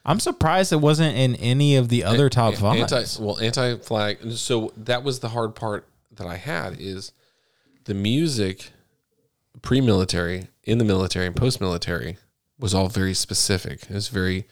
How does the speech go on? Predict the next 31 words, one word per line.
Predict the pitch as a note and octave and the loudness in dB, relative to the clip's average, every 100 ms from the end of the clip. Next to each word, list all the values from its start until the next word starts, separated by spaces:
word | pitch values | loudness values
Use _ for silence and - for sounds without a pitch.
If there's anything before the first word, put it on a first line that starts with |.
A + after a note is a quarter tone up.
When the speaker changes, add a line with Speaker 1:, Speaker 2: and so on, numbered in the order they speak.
| _ | _
Speaker 2:
you | G#2+ | -2
know, | F2 F2+ - _ _ _ _ | -2 -4 -10 _ _ _ _
"Happy | B2+ B2 B2+ | -6 -2 0
Go | C3 | 2
Lucky, | D3 C3 F#2+ | 0 -2 -4
haven't | F#2+ A#2 A2 | -6 -6 -4
had | A#2 | -4
my | A2+ | -4
soul | G#2+ C3+ C3+ | -4 -4 -4
crushed | - G2+ F2+ - | -4 -6 -6 -6
yet." | F#2 E2 _ - | -6 -8 _ -6
"Oh, | D#3 D#3+ G2 C#2+ | -2 0 -2 -6
your | E2 A2+ | -6 -4
soul's | G#2+ D3 C#3+ A#2+ | -2 0 0 -2
getting | G#2+ F#2+ | -6 -8
crushed. | - F#2 F2 - - - | -6 -6 -6 -12 -16 -4
Speaker 1:
Yeah. | C3+ A2+ | -2 0
Speaker 2:
Fuck | C3 B2+ - | -2 -4 -4
you." | B2+ F#2+ D#2+ _ _ _ | -4 -4 -6 _ _ _
And | A#2+ G#2+ | -6 0
then, | G#2+ F#2+ G2 _ _ _ _ _ _ _ _ _ | 0 -2 -6 _ _ _ _ _ _ _ _ _
"You're | - B2 | -8 -4
an | A#2 | -4
adult | E2 G#2+ A2+ - | -4 -4 -4 -8
and | - G2+ | -14 -14
you | |
can | G#2+ - | -12 -10
do | D#2 | -10
whatever | C#2+ D#2 F2 | -8 -10 -10
you | F2 | -12
want." | E2+ A2 - C#3+ | -10 -12 -12 -18